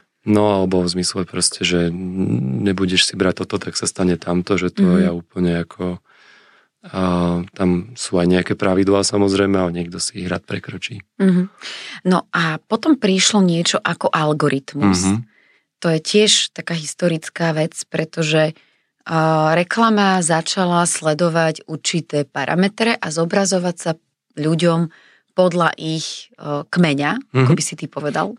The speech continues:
Speaker 2: Čiže podľa toho, aké majú záujmy, aké majú, aký majú vek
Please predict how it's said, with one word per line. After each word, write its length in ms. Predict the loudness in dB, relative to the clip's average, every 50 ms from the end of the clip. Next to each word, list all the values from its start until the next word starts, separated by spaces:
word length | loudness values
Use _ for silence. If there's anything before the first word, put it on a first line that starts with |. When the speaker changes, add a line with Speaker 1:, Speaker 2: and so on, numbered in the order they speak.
| _ _ -20 -20 -20 -20 _ _ _
Speaker 2:
Čiže 320 | -2 0 2 2 2 0
podľa 220 | 0 0 0 0 0
toho, 240 | -2 -4 -6 -4 -2
aké 240 | -2 -2 -4 -2 0
majú 240 | 0 2 2 2 2
záujmy, 560 | 0 0 0 0 -2 -2 -2 -4 -4 -4 -4
aké 160 | -2 0 2
majú, 240 | 2 2 2 2 0
aký 320 | -2 -4 -6 -2 -2 0
majú 240 | 2 2 2 0 0
vek 320 | 0 -2 -2 -4 -6 -12